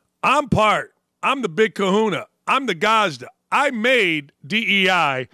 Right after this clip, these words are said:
happen." Listen to this. Bob Iger had a much bigger hand in making P-, Disney a political company than he previously let on.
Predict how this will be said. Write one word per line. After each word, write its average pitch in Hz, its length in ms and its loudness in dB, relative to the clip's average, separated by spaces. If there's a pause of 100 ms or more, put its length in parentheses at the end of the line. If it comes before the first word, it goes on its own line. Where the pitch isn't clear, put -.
(140)
happen." - 480 -4 (520)
Listen 240 300 0
to 214 80 2
this. 196 480 -2 (440)
Bob 302 260 2
Iger 240 380 2
had 196 140 2
a 190 40 0
much 202 300 -2
bigger 196 260 0
hand 196 260 0
in 151 80 -4
making 175 340 -2
P-, 170 220 -4
Disney 165 340 0
a 135 60 0
political 147 440 -2
company 151 400 -2
than 139 140 -4
he 135 80 -4
previously 147 640 -2
let 127 160 0
on. 131 320 -2